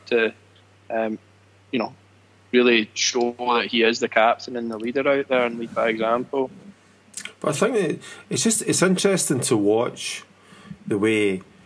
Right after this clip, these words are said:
Speaker 2: maybe it's the Celtic market and the way maybe journalists just say that,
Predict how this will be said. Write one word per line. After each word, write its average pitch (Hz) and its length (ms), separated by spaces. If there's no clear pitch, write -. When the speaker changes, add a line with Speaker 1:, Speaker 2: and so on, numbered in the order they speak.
Speaker 2:
maybe 214 220
it's - 180
the 123 60
Celtic 117 440
market 110 400
and 131 120
the 120 60
way 117 220
maybe 104 440
journalists 104 480
just 101 180
say 107 160
that, 98 140